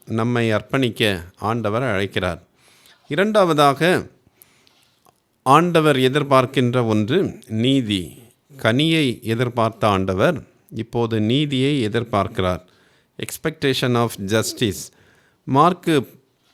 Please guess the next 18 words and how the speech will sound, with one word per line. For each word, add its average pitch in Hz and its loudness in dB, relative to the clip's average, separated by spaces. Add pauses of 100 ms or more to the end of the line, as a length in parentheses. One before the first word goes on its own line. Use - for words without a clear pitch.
(260)
பதினொன்றாம் 160 4
அதிகாரம் 139 4
பதினைந்து 139 2
முதல் 127 2 (140)
பதினேழு 143 0
வரை 123 2
உள்ள 117 0
பகுதியில், 107 -2 (520)
ஆலயத்திற்கு 185 2
வருகின்ற 127 0 (100)
ஆண்டவர் 113 -2 (320)
ஆலயத்தில் 120 -2 (260)
நீதியை 127 -2
எதிர்பார்க்கிறார். 104 -4 (720)
ஆனால் 110 -2 (500)
அது 107 -2
கொள்ளைக்கூடமாக 120 -2
இருக்கிறதை 104 -2